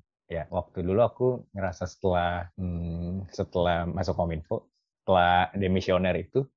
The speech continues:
kayak skillku, karena aku Medcraft ya, karena aku dulu Medinfo, aku ngerasa skillku nambah, terus kayak bisa lebih, apa ya, kayak dulu tuh masih, eh, ngerjain desain masih lama, segala macam kayak gitu-gitu, jadi lebih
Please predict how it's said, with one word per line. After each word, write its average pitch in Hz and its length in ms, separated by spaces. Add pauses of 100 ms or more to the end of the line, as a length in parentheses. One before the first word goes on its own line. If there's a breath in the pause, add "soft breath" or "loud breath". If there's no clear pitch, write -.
kayak 92 480
skillku, 98 800 (160)
karena 101 160
aku 101 160
Medcraft 107 320
ya, 101 160
karena 95 240
aku 95 80
dulu 92 160
Medinfo, 87 640
aku 131 400
ngerasa 95 640
skillku 101 320
nambah, 92 720
terus 98 160
kayak 90 400
bisa 92 400
lebih, 85 560
apa 85 240
ya, - 80
kayak 87 160
dulu 90 140 (100)
tuh 113 80
masih, 87 560
eh, 85 320
ngerjain 87 320
desain 101 320
masih 90 240
lama, 90 240
segala 85 320
macam 85 320
kayak 82 160
gitu-gitu, 80 640
jadi 85 400
lebih 85 560